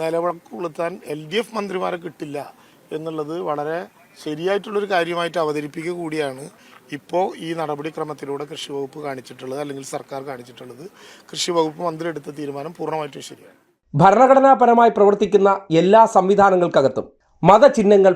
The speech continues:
Speaker 2: പാടില്ല എന്നുള്ളതാണ് ഒരു വ്യവസ്ഥ. ആ വ്യവസ്ഥയെ മറികടന്നുകൊണ്ടാണ് പരിസ്ഥിതി ദിനത്തോടനുബന്ധിച്ച്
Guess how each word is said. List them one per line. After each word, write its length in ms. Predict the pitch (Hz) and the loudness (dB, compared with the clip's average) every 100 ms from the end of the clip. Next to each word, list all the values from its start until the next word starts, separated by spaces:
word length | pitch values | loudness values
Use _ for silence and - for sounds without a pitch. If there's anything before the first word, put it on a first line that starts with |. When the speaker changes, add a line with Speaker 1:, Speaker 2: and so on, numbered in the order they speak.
| 185 | 4
Speaker 2:
പാടില്ല 380 | 170 190 208 208 | 4 6 4 4
എന്നുള്ളതാണ് 600 | 165 160 165 147 127 113 - - | 4 4 2 4 2 0 -6 0
ഒരു 140 | 139 | 2
വ്യവസ്ഥ. 380 | 120 117 131 - - - _ _ - - | 4 2 0 -4 -6 -12 _ _ -2 6
ആ 100 | 247 | 6
വ്യവസ്ഥയെ 480 | 247 214 226 247 220 180 | 8 4 4 6 6 4
മറികടന്നുകൊണ്ടാണ് 800 | 185 196 185 175 160 147 131 147 - - - - | 2 2 2 2 2 2 2 0 -6 -20 -20 4
പരിസ്ഥിതി 400 | 202 226 240 247 220 | 4 4 2 4 6
ദിനത്തോടനുബന്ധിച്ച് 800 | 214 214 196 185 180 175 170 | 6 6 4 4 2 -2 2